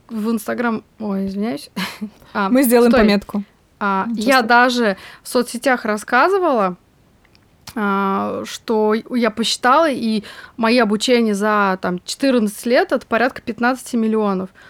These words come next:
Speaker 1: То есть, представляешь, я там училась, там, и у Колы, и у Гребенника, и Блохнина, и маркетинг, там.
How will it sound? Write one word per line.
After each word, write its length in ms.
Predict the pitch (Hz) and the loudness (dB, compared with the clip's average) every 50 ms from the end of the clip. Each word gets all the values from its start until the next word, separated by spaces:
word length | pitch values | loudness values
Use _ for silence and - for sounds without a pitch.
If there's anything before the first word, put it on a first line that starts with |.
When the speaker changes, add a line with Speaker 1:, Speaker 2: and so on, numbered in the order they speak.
| - _ _ | -20 _ _
Speaker 1:
То 80 | - 302 | -4 -4
есть, 120 | 277 - | -4 -2
представляешь, 480 | - 277 254 - 294 285 320 392 403 - | -8 -10 -2 -2 0 2 2 2 2 0
я 120 | 277 240 | -2 -2
там 180 | 220 240 214 208 | 0 -2 -2 -2
училась, 380 | 214 202 - 285 269 240 208 - | -4 -2 -2 0 0 -2 -2 -4
там, 200 | - 180 202 220 | -6 -4 -2 2
и 40 | 320 | 4
у 140 | 392 427 381 | 4 2 2
Колы, 460 | - - 254 269 294 269 247 226 233 | 0 -4 0 2 2 2 2 0 -2
и 20 | |
у 40 | 233 | -2
Гребенника, 720 | 214 - 277 247 262 277 302 285 214 - 226 233 247 240 | -2 -4 -4 -2 -2 -2 -2 -2 -2 -2 0 0 2 0
и 20 | 220 | 0
Блохнина, 720 | 202 220 247 240 - 285 262 233 214 226 247 247 240 220 | 0 -2 -4 -2 -2 -2 0 0 0 0 0 0 0 0
и 40 | 208 | 0
маркетинг, 640 | 214 233 254 269 277 240 - - - - 220 202 - | 0 0 0 0 -2 -2 -6 -12 -8 -8 -8 -8 -4
там. 220 | - 208 190 185 | -4 -4 -4 -4